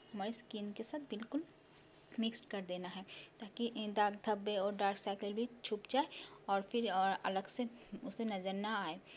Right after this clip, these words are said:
क्योंकि हम फिर उसके ऊपर हम पाउडर यूज़ करेंगे। तो हमें फाउंडेशन यूज़ करने में क्या होता है कि कभी-कभी हमें मन नहीं करता कि बहुत ज़्यादा उसे ब्लेंड करना पड़ता है,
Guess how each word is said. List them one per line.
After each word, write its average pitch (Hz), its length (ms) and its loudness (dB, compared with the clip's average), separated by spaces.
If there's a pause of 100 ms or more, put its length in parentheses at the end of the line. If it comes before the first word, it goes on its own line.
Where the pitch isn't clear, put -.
(760)
क्योंकि 226 300 0
हम 214 220 0
फिर 226 240 0
उसके - 240 0
ऊपर 214 260 6
हम 214 220 0
पाउडर 208 380 4
यूज़ 202 300 0
करेंगे। 196 500 -2 (540)
तो 226 200 2
हमें 226 420 0
फाउंडेशन 233 580 4
यूज़ 233 260 4
करने 233 260 4
में 240 120 2
क्या 233 160 0
होता 220 200 0
है 240 60 2
कि 233 100 -8
कभी-कभी 226 420 2
हमें 226 320 2 (360)
मन 208 120 -2
नहीं 220 240 -2
करता 214 440 -4 (380)
कि 214 60 -2
बहुत 208 240 2
ज़्यादा 208 260 2 (400)
उसे 220 160 0
ब्लेंड 214 320 0
करना 208 280 0
पड़ता 208 400 -2
है, 208 240 2